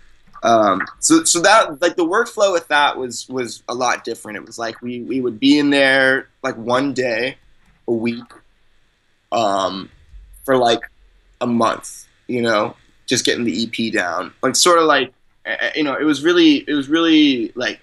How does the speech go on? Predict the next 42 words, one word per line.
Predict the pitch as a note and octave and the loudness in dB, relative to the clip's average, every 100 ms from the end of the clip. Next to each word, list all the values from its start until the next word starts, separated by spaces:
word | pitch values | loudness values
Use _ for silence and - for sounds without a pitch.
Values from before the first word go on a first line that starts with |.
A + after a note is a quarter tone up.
| - | -12
a | |
slower | A#2 - C3+ B2+ C3 B2+ | -8 -6 -2 0 0 -2
workflow, | A#2+ B2 - D3 D#3 D#3+ | -4 -6 -2 -2 0 0
which | D#3+ | -2
was | G3+ - | -2 -2
nice. | G3 C#3 - - | 0 0 -2 -4
It | B2 | -4
was | C3 | -2
like | C3 B2 | -2 -2
we, | C3 C3 B2+ - - - - _ _ | 0 0 0 -8 -20 -20 -20 _ _
we | C3 | -4
just | A#2+ - | -2 -2
kinda | C#3+ A#2+ | 0 0
went | A#2+ A#2+ | 0 -2
in | A#2 | -2
there | A#2 A2+ A2+ A2+ - | -2 0 0 -2 0
and, | G#2+ G#2+ G#2 G#2+ - - | 0 -2 -4 -8 -10 -2
uh, | G#2+ G2 F2 E2 - | 0 2 0 -4 -6
we | |
did | A2+ G#2 | -6 -6
the | |
drums | - D3 D3+ D3+ D3 D3+ - - _ | -4 2 4 4 0 -4 -8 -12 _
and, | B2 A#2 G#2 | -6 -6 -4
and | C#3 | -2
the | C#3+ | -2
guitar | A#2 C3 A#2 | -4 -4 -4
first, | - A2 G#2+ | -4 -8 -8
deleted | A#2+ C3+ D#3 | -2 4 4
the | C#3 B2 | 4 -2
old | B2+ A#2+ | -4 -6
guitar | A2 - B2 A#2+ | -8 -6 -4 -4
track, | - G#2+ G#2 | -2 -2 -2
and | A#2+ | -4
then | A#2+ A#2+ | -8 -4
went | C3 A#2 | -4 0
back | A#2+ A#2+ - | 0 0 -4
over | B2+ A#2 A#2 | -4 -2 -4
it | F#2+ - _ _ _ _ - | -4 -6 _ _ _ _ -6
and, | A2+ G#2+ - | -6 -6 -10
you | - A#2 | -4 -2
know, | G#2 F#2 - _ - - | 0 -2 -6 _ -10 -2
um, | D2+ D#2+ E2+ | 2 2 0